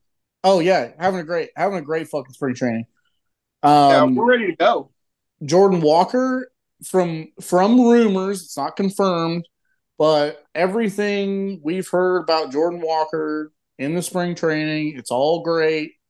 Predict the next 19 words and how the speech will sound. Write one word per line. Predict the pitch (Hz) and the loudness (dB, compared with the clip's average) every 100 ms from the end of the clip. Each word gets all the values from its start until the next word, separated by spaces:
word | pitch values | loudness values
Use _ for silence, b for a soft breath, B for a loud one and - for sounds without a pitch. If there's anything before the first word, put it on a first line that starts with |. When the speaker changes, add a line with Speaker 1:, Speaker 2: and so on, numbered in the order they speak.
| _ _ _ _ - | _ _ _ _ -4
Speaker 1:
but | 160 175 151 151 _ _ _ _ _ _ _ _ | 0 0 -2 -8 _ _ _ _ _ _ _ _
we're | 139 165 | -8 -6
expecting | 151 - - - 180 233 240 254 196 | -6 -10 -16 -4 0 0 0 -4 -2
him | 160 151 117 113 165 - _ _ _ _ | -4 -4 -6 -6 -10 -12 _ _ _ _
to | - | -6
play | 156 160 147 | -2 2 0
five | 135 165 160 170 | 0 0 2 2
out | 160 | 0
of | 156 | -2
seven | - 147 139 135 | -2 -2 0 -2
days | 127 123 120 117 - - _ _ _ _ _ _ _ _ _ _ _ _ - | -2 -2 -4 -8 -14 -20 _ _ _ _ _ _ _ _ _ _ _ _ -2
every | 147 123 131 127 117 113 | -2 0 0 2 0 -4
week | 117 110 - - _ _ _ _ _ _ - | -6 -8 -8 -18 _ _ _ _ _ _ 2
for | 135 120 113 | 4 4 4
the | 113 | 2
rest | 123 131 139 | 2 2 0
of | 120 | -2
forever. | 117 110 - - _ _ _ _ _ _ _ _ _ _ _ _ | -2 -4 -6 -16 _ _ _ _ _ _ _ _ _ _ _ _
So | - 127 104 - | -4 0 0 -2